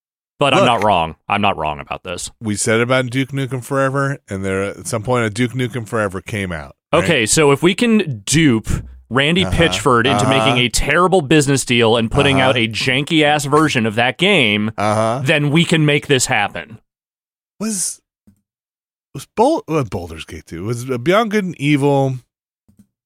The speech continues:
Speaker 2: the one where they had the asset thing where you can contribute asset, you can build assets for it, and it would appear, and you could get
Speaker 1: That was the
Speaker 2: compensated
Speaker 1: one.
Speaker 2: somehow?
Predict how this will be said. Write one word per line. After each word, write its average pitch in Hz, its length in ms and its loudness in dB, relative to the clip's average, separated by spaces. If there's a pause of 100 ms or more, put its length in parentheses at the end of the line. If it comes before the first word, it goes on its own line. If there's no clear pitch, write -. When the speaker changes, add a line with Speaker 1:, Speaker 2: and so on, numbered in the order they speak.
(500)
Speaker 2:
the 120 200 -4
one 123 440 0
where 117 180 2
they 110 140 -2
had 117 300 -2
the 110 260 0
asset 127 640 -2 (680)
thing 139 360 -2
where 120 140 0
you 110 160 0
can 110 140 -10
contribute 135 580 -4
asset, 120 420 -2
you 120 100 -4
can 107 160 -6
build 131 320 0
assets 123 600 -2
for 127 320 2
it, 131 160 2
and 107 160 -4
it 107 40 -4
would 104 300 -4 (340)
appear, 139 500 0
and 127 100 0
you 113 60 -4
could 104 160 -10
get 113 180 -2
Speaker 1:
That 127 360 0
was 123 120 0
the 135 60 0
Speaker 2:
compensated 131 120 0
Speaker 1:
one. 107 140 2
Speaker 2:
somehow? 139 280 -4